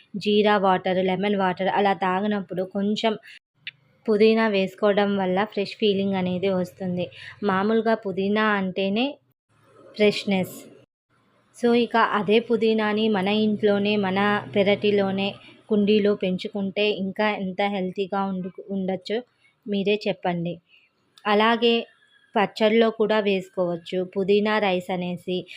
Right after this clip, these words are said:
పుదీనా పచ్చడి అని, ఇలా విధంగా ఎన్నో చేసుకోవచ్చు. నాకు ఇంకా మొక్కలు పెట్టాలంటే చాలా ఇష్టం అండి.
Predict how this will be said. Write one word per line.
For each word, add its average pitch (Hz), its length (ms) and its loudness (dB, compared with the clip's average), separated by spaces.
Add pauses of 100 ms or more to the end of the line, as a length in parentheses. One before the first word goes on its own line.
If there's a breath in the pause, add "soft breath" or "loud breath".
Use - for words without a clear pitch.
(140 loud breath)
పుదీనా 220 420 2
పచ్చడి 190 440 -2
అని, 180 260 -2
ఇలా 196 260 0
విధంగా 196 520 -2 (420 loud breath)
ఎన్నో 208 280 0
చేసుకోవచ్చు. 185 840 -2 (960)
నాకు 208 320 -2
ఇంకా 220 320 2
మొక్కలు 208 420 0
పెట్టాలంటే 196 640 -2
చాలా 185 440 -2
ఇష్టం 185 380 -6
అండి. 180 280 -6